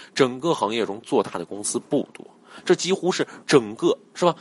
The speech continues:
整个的一个通病啊，不如做出来这个容易公司胜出。如果说做出来的这个产品，那么这个公司胜出的概率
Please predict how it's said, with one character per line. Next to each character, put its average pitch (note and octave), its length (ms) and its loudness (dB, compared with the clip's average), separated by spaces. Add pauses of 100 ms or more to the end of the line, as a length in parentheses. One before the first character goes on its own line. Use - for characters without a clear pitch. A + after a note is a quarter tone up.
(140)
整 G#2+ 300 -2
个 G#3 200 2
的 A2 80 0
一 E2+ 140 -4
个 - 100 0
通 D#3+ 300 -6
病 - 180 -14 (420)
啊， - 80 -2
不 - 160 -4
如 G#2+ 200 0
做 C3 260 4
出 - 140 -4
来 E2 120 2
这 E2+ 120 -4
个 E2 80 -6
容 E2+ 240 -10
易 F#2 100 -8
公 F2+ 180 -10
司 F2 140 -6
胜 D#2+ 200 -8
出。 - 220 -14 (840)
如 G#3 220 -2
果 A2 160 0
说 A2 180 -2
做 F3 240 4
出 - 120 -2
来 D#2+ 120 0
的 D#2 60 -10
这 E2 80 -6
个 - 100 -10
产 - 200 -8
品， - 140 -12 (280)
那 B2+ 100 -4
么 F#2+ 120 -2
这 - 140 -4
个 F2+ 80 -4
公 G#2+ 220 -8
司 G#2+ 200 -4
胜 A#2 220 -6
出 F#2+ 120 -12
的 A2 80 0
概 A#2 180 0
率 - 140 -12